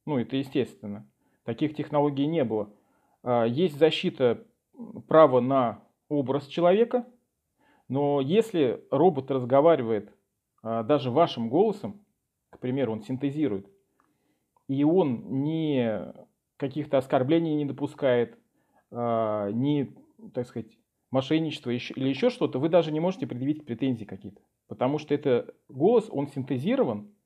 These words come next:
то есть хотя он похож на ваш, и его никто не может отличить, но тем не менее в законодательстве щас нет никаких в российском норм,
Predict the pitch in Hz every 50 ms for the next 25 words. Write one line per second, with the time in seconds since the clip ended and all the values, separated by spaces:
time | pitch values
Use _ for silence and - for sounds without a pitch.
0 | _ _ _ _ 117 - - 139 127 - 170 147 147 147 127 147 139 - - 240
1 | 254 - - 147 139 135 143 131 110 - - - - _ - 123 127 127 127 127
2 | 131 143 139 139 135 - 143 131 127 123 113 - 117 107 - 127 127 - 101 101
3 | 104 - _ _ _ _ _ _ _ _ _ _ - 143 147 151 - 151 156 156
4 | 165 202 226 208 151 131 127 - 139 139 135 160 170 170 151 131 - 127 117 -
5 | 123 123 - - 143 151 147 147 - 123 117 - 127 123 - 139 - - - 123
6 | 123 123 - 131 113 - - - 95 - _ _ _ _ _ _ 113 - - 123
7 | 165 208 240 233 - -